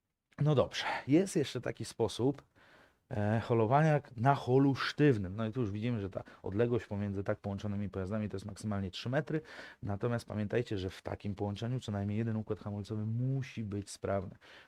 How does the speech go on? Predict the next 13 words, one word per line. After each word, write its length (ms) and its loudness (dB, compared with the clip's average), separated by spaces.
Koniecznie 600 -2
musi 240 -4
być 200 -6
sprawny. 360 -10
Oznakowanie 520 -4
takiego 280 -2
holu 180 -2
sztywnego 420 -4
to 100 -6
jest 120 -4
biało-czerwone 960 0
naprzemienne 540 -4
pasy. 320 -12